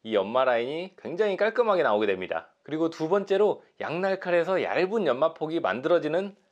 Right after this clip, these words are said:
조건입니다. 양날칼에서는 가장 중요한 부분이 이 연마 면의 두께입니다. 이렇게 보시면 둘 다 연마 면의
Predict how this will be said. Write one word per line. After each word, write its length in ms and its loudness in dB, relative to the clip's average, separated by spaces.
조건입니다. 800 -2
양날칼에서는 1200 0
가장 380 0
중요한 340 0
부분이 680 -4
이 160 -4
연마 680 0
면의 440 2
두께입니다. 840 0
이렇게 260 2
보시면 540 -2
둘 180 -2
다 140 4
연마 320 4
면의 480 2